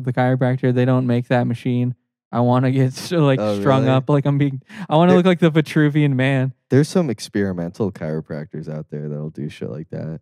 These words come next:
Speaker 1: If, if anyone knows where I can get this done, where I can get drawn and quartered as a form of chiropractic therapy, please let me know.
Speaker 2: I think I saw something like that where,
Speaker 1: <laughs>
Speaker 2: I don't
Speaker 1: You're
Speaker 2: know.
Speaker 1: getting pulled apart?
Speaker 2: Practor.
Speaker 1: Just a practor? Is that the short?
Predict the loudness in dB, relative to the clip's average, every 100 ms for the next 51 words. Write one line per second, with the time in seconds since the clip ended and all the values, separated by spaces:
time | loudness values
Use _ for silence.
0 | _ _ -2 -2 0 -2 2 2 2 2
1 | 2 2 2 0 0 0 -4 -2 -4 -2
2 | -2 0 0 0 0 -2 0 0 2 4
3 | 2 0 0 0 2 0 -2 -4 -4 -4
4 | -2 -2 _ -4 -2 -4 -4 -2 -2 0
5 | 0 0 -4 0 0 0 -2 -2 -4 0
6 | 0 0 0 -2 -4 _ _ _ _ _
7 | -8 -4 -4 -2 -4 -4 -4 -4 -6 -10
8 | -10 -12 -14 -10 -8 -8 -6 -6 -4 -8
9 | -14 _ _ -4 2 4 4 4 4 4
10 | 2 2 4 2 0 -2 -2 -6 -16 _
11 | _ _ _ -8 -4 -4 -6 -6 -4 -4
12 | -4 -8 -12 _ _ _ _ _ _ _
13 | _ _ 2 4 4 2 2 0 0 -2
14 | -2 0 -4 -6 -8 -6 -4 -4 -6